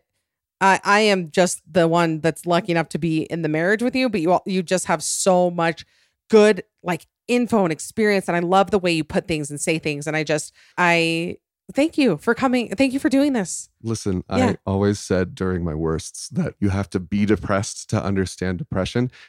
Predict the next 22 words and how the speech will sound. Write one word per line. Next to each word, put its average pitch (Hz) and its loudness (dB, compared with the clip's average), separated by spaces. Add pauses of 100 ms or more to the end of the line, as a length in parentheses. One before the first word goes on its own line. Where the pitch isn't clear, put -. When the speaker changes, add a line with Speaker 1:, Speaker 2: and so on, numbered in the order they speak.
Speaker 2:
You 113 0
have 113 0
to 113 0
have 107 2
a 101 4
lot 98 2
of 104 2 (260)
really 107 4
terrible 98 2
relationships 92 0
that 90 -4
you've 98 4
contributed 107 4
to, 82 4
Speaker 1:
<laughs> - -4
Speaker 2:
that 123 0
maybe 135 6
you're 139 8
the 135 8
ninety 131 8
percent 123 4
contributor 120 6